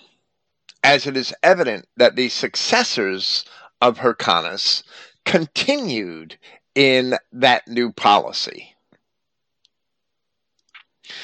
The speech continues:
So, a little later, in the same book, Antiquities, Book thirteen, speaking of the time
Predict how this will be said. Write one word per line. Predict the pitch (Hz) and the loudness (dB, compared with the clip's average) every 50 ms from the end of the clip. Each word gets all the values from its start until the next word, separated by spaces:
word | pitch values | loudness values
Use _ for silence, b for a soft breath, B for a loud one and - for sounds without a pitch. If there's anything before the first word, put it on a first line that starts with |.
| B B B B B | B B B B B
So, | - - - 147 120 - - - _ _ _ _ _ _ _ _ - - _ _ _ _ _ _ _ _ _ _ _ _ _ _ _ _ _ _ _ | 2 4 6 6 4 2 -2 -8 _ _ _ _ _ _ _ _ -20 -20 _ _ _ _ _ _ _ _ _ _ _ _ _ _ _ _ _ _ _
a | - 143 | 4 4
little | 151 165 214 247 294 247 | 4 4 4 2 2 2
later, | 160 127 101 85 90 87 90 104 113 - _ _ _ _ _ _ _ _ _ _ _ _ _ _ _ _ _ _ _ B B B B B B B B B B B B _ _ _ - | 4 4 4 2 0 -6 -10 -10 -12 -14 _ _ _ _ _ _ _ _ _ _ _ _ _ _ _ _ _ _ _ B B B B B B B B B B B B _ _ _ -2
in | 147 143 | 0 0
the | 139 | 0
same | 135 - - - 165 175 190 190 | -2 0 2 2 2 2 2 0
book, | 160 151 120 - - - - - - - _ - | 2 4 2 2 2 -2 -12 -16 -20 -16 _ -4
Antiquities, | 117 127 120 - - 143 127 131 135 131 127 123 - - - | -2 -2 -2 0 0 0 0 0 0 -2 -2 -2 -4 -6 -6
Book | _ - 120 120 - | _ -4 -4 -4 -2
thirteen, | - 135 143 156 - - 92 80 82 90 113 - _ _ _ _ _ _ _ _ _ _ _ _ _ _ _ _ _ _ B B B B B B | 0 0 0 0 -2 -4 -6 -6 -8 -12 -20 -20 _ _ _ _ _ _ _ _ _ _ _ _ _ _ _ _ _ _ B B B B B B
speaking | B - - - - 214 214 202 220 214 202 180 | B -4 -2 2 4 4 4 4 2 2 4 4
of | 170 147 | 4 4
the | - 151 - | 2 -2 -2
time | - - 156 131 127 123 123 131 131 123 | -2 0 0 2 2 2 0 -2 -2 -6